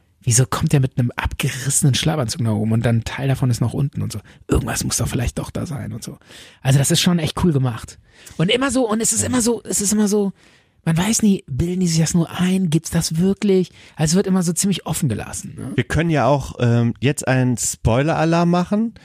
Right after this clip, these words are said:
Speaker 2: und für alle die, die die Serie noch gucken wollen, aus welchem Grund auch immer, ich kann's mir überhaupt nicht vorstellen, warum man das gucken will,
Speaker 1: <laughs>
Speaker 2: ähm,
Speaker 1: Warum
Speaker 2: aber
Speaker 1: nicht?
Speaker 2: für, für alle anderen, die können sich dann jetzt die Auflösung,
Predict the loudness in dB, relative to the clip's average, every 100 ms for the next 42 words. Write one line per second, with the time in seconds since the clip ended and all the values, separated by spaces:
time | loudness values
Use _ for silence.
0 | -20 -20 0 2 2 0 -2 0 0 2
1 | 2 2 2 0 -2 -2 0 2 4 4
2 | 2 2 0 2 2 2 2 0 -4 -14
3 | -12 -4 -2 0 0 2 2 2 2 2
4 | 2 2 0 -4 0 0 0 0 -4 -4
5 | -6 -4 -2 -2 -4 -6 -8 -8 -6 -6
6 | -8 -8 -2 0 2 4 2 2 2 4
7 | 4 0 -2 -6 -2 0 0 0 0 2
8 | 2 2 2 2 2 2 0 -2 -6 _
9 | _ -4 0 2 0 0 0 0 0 2
10 | 0 -2 -6 -8 -2 0 2 0 2 2
11 | 2 2 0